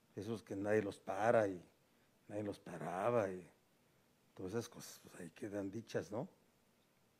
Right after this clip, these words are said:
Hoy es tiempo de unidad. Hoy es tiempo de lealtad al presidente. Hoy es tiempo para quienes venimos de esa lucha.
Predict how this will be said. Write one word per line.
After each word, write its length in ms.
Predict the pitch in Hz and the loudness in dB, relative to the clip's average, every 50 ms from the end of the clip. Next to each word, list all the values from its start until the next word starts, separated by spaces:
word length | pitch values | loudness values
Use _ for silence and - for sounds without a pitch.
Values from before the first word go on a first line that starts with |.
| _ _ _ _ _ _ _ _ _ _ _ _ _ _ _ _ _ _ _ - _ _ _ _ - | _ _ _ _ _ _ _ _ _ _ _ _ _ _ _ _ _ _ _ -20 _ _ _ _ -6
Hoy 140 | 185 208 214 | -2 0 0
es 100 | 196 - | 0 2
tiempo 340 | - 185 180 170 160 190 175 | 6 6 6 6 8 6 6
de 100 | 135 135 | 8 6
unidad. 400 | 127 117 107 101 101 98 98 - - - - - - - _ _ _ _ _ _ _ _ _ _ _ _ _ _ _ _ _ _ _ _ _ _ _ _ _ _ _ _ _ _ _ _ _ _ _ - | 6 4 4 4 4 4 4 2 0 -8 -20 -20 -20 -20 _ _ _ _ _ _ _ _ _ _ _ _ _ _ _ _ _ _ _ _ _ _ _ _ _ _ _ _ _ _ _ _ _ _ _ 0
Hoy 140 | 165 202 | 2 2
es 100 | 196 151 | 2 4
tiempo 840 | - 180 175 175 151 - - 165 170 170 170 165 165 151 - - - - - - | 10 12 12 12 12 8 10 12 12 12 12 12 12 12 12 10 2 -12 -14 -6
de 200 | 120 117 127 123 | 2 4 6 8
lealtad 500 | 120 127 123 120 120 - 143 139 139 143 | 8 10 10 8 8 10 10 12 12 12
al 120 | 139 139 | 12 10
presidente. 600 | - 123 113 - 110 107 101 101 98 101 - - - - - - - - - - - - - - - - - - - - - - - - - - - - - - - - - - - - - - - - - | 6 2 2 2 2 2 4 4 2 2 -2 -8 -20 -20 -20 -20 -20 -20 -20 -20 -20 -20 -20 -20 -20 -20 -20 -20 -20 -20 -20 -20 -20 -20 -20 -20 -20 -20 -20 -20 -20 -20 -20 -20 -20 -20 -20 -20 -16 -6 0
Hoy 140 | - 202 226 | 4 4 4
es 100 | - - | 6 10
tiempo 720 | - 202 208 202 202 190 190 185 180 175 160 - - - - - - - | 12 12 12 12 12 12 12 12 12 12 12 12 12 6 -6 -16 -2 6
para 300 | - 135 131 131 127 - | 8 10 10 10 10 8
quienes 360 | - - 147 143 139 135 120 | 8 8 10 12 12 10 12
venimos 460 | 123 139 135 156 190 214 214 202 170 | 12 12 12 12 12 12 12 12 12
de 80 | 151 170 | 12 12
esa 180 | 151 156 165 147 | 12 12 12 12
lucha. 440 | 139 143 143 - - 147 170 285 | 12 10 8 8 8 6 6 6